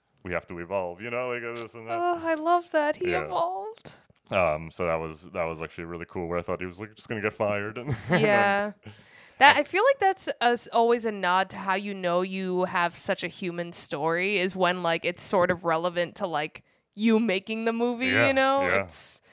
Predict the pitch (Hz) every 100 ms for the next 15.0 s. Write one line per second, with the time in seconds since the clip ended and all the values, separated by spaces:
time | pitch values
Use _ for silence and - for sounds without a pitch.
0 | - - 240 - 254 240 - - 285 262
1 | 262 254 247 247 240 240 233 233 202 202
2 | 220 190 185 180 180 180 185 185 220 220
3 | 190 208 233 202 196 202 202 202 190 190
4 | 196 _ _ _ - 196 196 214 190 185
5 | 190 190 180 185 180 123 180 - - -
6 | - 202 170 156 - _ _ - - -
7 | - 220 226 208 214 208 190 185 - 185
8 | 143 110 98 95 92 - 208 208 196 175
9 | 185 185 170 165 175 165 87 80 76 76
10 | - - - 78 82 76 - 87 - -
11 | - 65 - _ _ - 101 110 - 123
12 | 113 95 95 95 - 98 87 90 80 -
13 | - 82 85 85 90 85 80 78 78 82
14 | 76 76 - - 78 78 78 - - 82